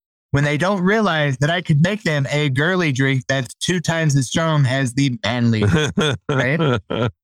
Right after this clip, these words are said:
Speaker 1: And when I allow them to drink that, okay, so they're like, "Oh, well, I'll have this." I'm like, "Well, why don't you try this?" Knowing full well exactly how the masculinity of that runs.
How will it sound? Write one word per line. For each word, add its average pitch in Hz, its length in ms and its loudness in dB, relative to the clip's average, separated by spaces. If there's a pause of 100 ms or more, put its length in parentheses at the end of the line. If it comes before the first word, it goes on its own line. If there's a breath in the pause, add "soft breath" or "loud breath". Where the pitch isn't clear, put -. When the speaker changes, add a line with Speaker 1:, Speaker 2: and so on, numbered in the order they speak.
(1000)
Speaker 1:
And 160 400 2
when 170 160 2
I 160 340 0
allow 151 420 2
them 135 500 0 (340)
to 131 440 2 (580)
drink 139 400 -2
that, 92 280 -2 (300)
okay, 117 400 0
so 135 180 -2
they're 135 140 0
like, 131 220 0
"Oh, 185 220 0
well, 143 80 4
I'll 156 180 2
have 147 300 0
this." 110 220 -2 (180)
I'm 131 100 4
like, 135 180 0
"Well, 151 140 2
why 202 140 2
don't 214 200 -2
you 185 80 2
try 143 280 -2
this?" 98 180 -4 (560)
Knowing 220 380 2
full 202 260 0
well 156 480 0
exactly 147 320 -2
how 139 340 0 (160)
the 123 80 0
masculinity 123 920 0
of 117 340 2 (260)
that 120 280 -2
runs. 104 440 0